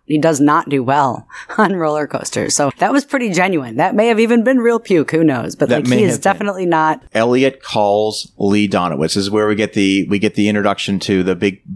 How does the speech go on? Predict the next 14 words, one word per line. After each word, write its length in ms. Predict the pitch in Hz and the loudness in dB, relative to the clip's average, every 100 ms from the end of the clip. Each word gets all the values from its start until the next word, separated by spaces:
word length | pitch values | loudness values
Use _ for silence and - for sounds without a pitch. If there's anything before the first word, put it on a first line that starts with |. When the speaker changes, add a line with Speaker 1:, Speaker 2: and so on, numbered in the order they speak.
| - | -4
Speaker 2:
big 160 | 110 | -4
time 240 | - 107 101 | 0 -2 0
movie 240 | 104 92 | 0 0
producer, 580 | - 92 92 - 92 80 | -2 -2 -2 -2 -2 -2
Lee 160 | 95 | -2
Donowitz. 440 | 92 90 87 87 101 | 0 -2 -4 -6 -4
And 80 | 98 | -2
I 80 | |
was 120 | 98 - | -2 -2
telling 360 | 143 165 160 | -2 -2 -2
you 180 | 101 92 | 0 0
that 200 | 85 87 92 | 0 -2 0
this 140 | 98 | -4
character 680 | - 117 113 104 92 85 | -2 0 0 0 -2 -2